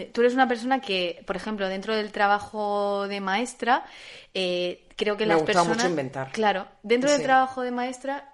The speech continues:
Speaker 1: tú puedes ver a muchos compañeros y decir, "Ay, pues esta persona, mm, vibra en el momento ayudar, es una persona muy de
Speaker 2: Claro,
Speaker 1: ayudar".
Speaker 2: sí.
Speaker 1: Y a lo mejor es maestra y ha entrado en esta vocación por eso.
Speaker 2: Efectivamente.
Speaker 1: Eh,
Speaker 2: Mm.
Speaker 1: otras personas, yo me siento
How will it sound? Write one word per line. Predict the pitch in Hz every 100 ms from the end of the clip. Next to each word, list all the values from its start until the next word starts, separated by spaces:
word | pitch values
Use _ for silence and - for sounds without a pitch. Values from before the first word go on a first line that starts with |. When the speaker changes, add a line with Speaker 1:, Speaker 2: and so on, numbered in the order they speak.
| _
Speaker 1:
tú | 214 202
puedes | 214 208
ver | 208
a |
muchos | 208 202 202
compañeros | 208 202 208 233 226
y |
decir, | 185 170 165 - - -
"Ay, | 202
pues | 196 180
esta | - 247 220
persona, | 214 233 233 254 262 _ _
mm, | 190 185
vibra | 185 208 226 240
en |
el | 214
momento | 185 185 202 240 -
ayudar, | 190 185 185 185 -
es | -
una | 208 190
persona | 185 208 196
muy | 185 190 190 _ -
de | 185
Speaker 2:
Claro, | 151
Speaker 1:
ayudar". | 175 196 190 175 -
Speaker 2:
sí. | - 170
Speaker 1:
Y | 214
a |
lo | 196
mejor | 196 233 254
es | 262
maestra | 247 269 277 240 247
y | 220
ha |
entrado | 214 226 226
en | 220
esta | 214
vocación | 196 185 185 220 220
por | 185 180
eso. | 190 156
Speaker 2:
Efectivamente. | 185 185 151 208 214 226 233 214 208 196 196
Speaker 1:
Eh, |
Speaker 2:
Mm. | 202 202 208
Speaker 1:
otras | 226 254
personas, | 254 233 269 285 277
yo | 208 214
me | 214
siento | 226 220